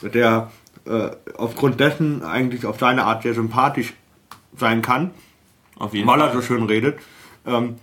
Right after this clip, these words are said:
Speaker 1: hat dann in einer Re-, seiner Reden gemeint, ähm, äh,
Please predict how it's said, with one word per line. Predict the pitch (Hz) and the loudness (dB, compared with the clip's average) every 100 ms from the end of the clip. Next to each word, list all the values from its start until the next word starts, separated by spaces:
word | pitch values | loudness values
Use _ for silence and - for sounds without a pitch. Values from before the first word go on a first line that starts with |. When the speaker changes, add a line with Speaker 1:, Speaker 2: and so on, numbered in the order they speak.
| - | -4
Speaker 1:
hat | 139 131 | -2 2
dann | 135 135 | 0 0
in | 127 | 0
einer | 113 135 127 | 2 2 2
Re-, | 131 113 | 0 0
seiner | 123 123 | 0 2
Reden | 120 123 127 | 2 0 0
gemeint, | 123 123 123 110 | 0 0 0 -2
ähm, | 110 110 - - _ _ _ - | -4 -4 -10 -20 _ _ _ -6
äh, | 120 110 | -2 0